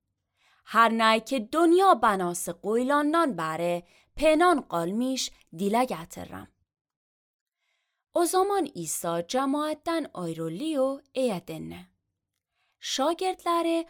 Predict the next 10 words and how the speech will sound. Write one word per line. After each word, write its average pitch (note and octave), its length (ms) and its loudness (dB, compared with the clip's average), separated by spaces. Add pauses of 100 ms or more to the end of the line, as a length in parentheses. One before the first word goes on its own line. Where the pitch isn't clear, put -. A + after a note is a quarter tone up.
(180)
اونین F#3+ 340 -4
یانا E3 360 -6
گللر D4+ 580 -4
و B3+ 80 -4
ددلر: F3+ 540 -8 (1080)
"قره F4 340 6
بودلار D4 400 2
مسلنین A3+ 800 -2
منسن G#3+ 600 -2
بیزده." G#3 720 -6